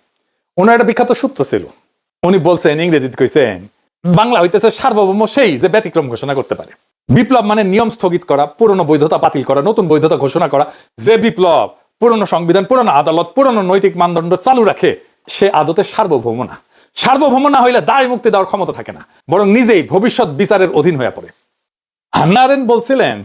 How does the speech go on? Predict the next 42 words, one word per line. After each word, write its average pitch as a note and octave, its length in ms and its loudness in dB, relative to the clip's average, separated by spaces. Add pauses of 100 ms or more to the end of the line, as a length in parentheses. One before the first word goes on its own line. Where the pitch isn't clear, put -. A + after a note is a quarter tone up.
"যে G3 200 2
সহিংসতা A#3 480 0
একটা A3+ 140 0
নতুন A3+ 320 -2
রাজনৈতিক F#3+ 420 -2
সূচনা G3 340 -2
করতে A#2+ 200 -8
পারে B2 160 0
না", B2+ 100 -2 (220)
উনি D3+ 120 2
বলছেন D3+ 220 0
ফাউন্ডিং D#3+ 380 0
মোমেন্ট G2+ 320 -4 (320)
এটা D#3+ 140 0
তৈরি B3+ 200 2
করতে F#3+ 180 0
পারে C3+ 180 -2
না, A2+ 120 -4 (220)
সে A3 120 2
সহিংসতা G#3 440 0
নিজেই F#3 340 2
নিজের D#3+ 220 0
বিরুদ্ধে C#3+ 300 0
সাক্ষ্য - 280 -10
দেয়। - 140 -14 (680)
সেই A#3 100 2
কারণে B3 220 2
নতুন C4+ 340 2
রাষ্ট্র A#3 300 0
গঠন F3+ 300 0
করা C4 180 2
ছাড়া C#3 220 -2
সহিংসতা G#3 500 -2
বিপ্লব F3 380 -2
না, G2 80 -8
এটা C3+ 140 -2
অপরাধ। D3+ 320 -2 (840)
তিনজনের A#3+ 380 2
কথা A#3 180 0
বললাম, D#3 340 0 (540)
বেনিয়ামিন C4+ 440 0
বলছেন A3+ 300 0